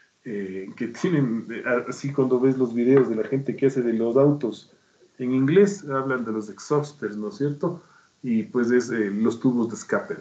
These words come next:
ya, perfecto. Bueno, bien, no hay problema en esto. Avanzamos. Dice, "Calculate the potential energy of one kilogram of water located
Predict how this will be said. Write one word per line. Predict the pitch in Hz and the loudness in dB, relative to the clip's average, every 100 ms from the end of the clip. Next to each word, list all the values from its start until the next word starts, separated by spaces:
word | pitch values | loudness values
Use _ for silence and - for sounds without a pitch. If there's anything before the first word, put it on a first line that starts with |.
| - | -6
ya, | 104 - - | -6 -6 -14
perfecto. | - - - - | -20 -20 -20 -18
Bueno, | 123 113 - - - - - | -4 -4 -4 -16 -20 -20 -2
bien, | 160 170 131 117 | 6 6 6 2
no | 135 | 0
hay | |
problema | 139 135 135 135 123 | 0 2 2 2 0
en | 117 | -4
esto. | 104 - 87 85 - _ _ _ - - _ _ _ | -8 -10 -16 -16 -20 _ _ _ -20 -20 _ _ _
Avanzamos. | 107 107 196 - 196 208 - - - - 147 - _ | -10 -4 -4 0 2 2 0 -12 -18 -20 -20 -20 _
Dice, | - 160 - 139 107 - - _ _ _ - - _ - | -10 -8 -2 -2 -2 -6 -14 _ _ _ -20 -20 _ 0
"Calculate | 185 208 - 202 165 180 - | 6 6 6 4 6 6 4
the | 160 | 0
potential | 143 139 156 170 175 160 - | 0 0 2 2 2 0 -2
energy | 135 175 160 143 220 220 - _ _ - - _ - | -2 2 0 2 0 0 -8 _ _ -20 -20 _ -2
of | 147 139 | 0 4
one | 156 190 180 | 4 4 2
kilogram | 170 170 156 165 160 | 0 2 4 2 2
of | 120 | 0
water | 127 151 160 165 | 2 4 4 2
located | 156 180 180 147 151 147 143 | 2 0 2 2 6 4 2